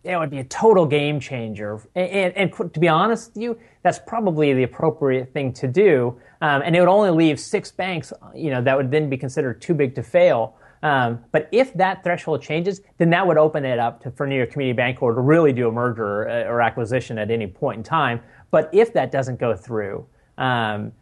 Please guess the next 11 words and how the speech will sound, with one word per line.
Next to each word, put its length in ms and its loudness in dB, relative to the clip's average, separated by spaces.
then, 640 2
you 60 -4
know, 280 -6
they, 420 0
they'll 380 4
work 460 0
much 300 -4
more 320 -4
slowly 500 2
and 100 -4
methodically 720 -2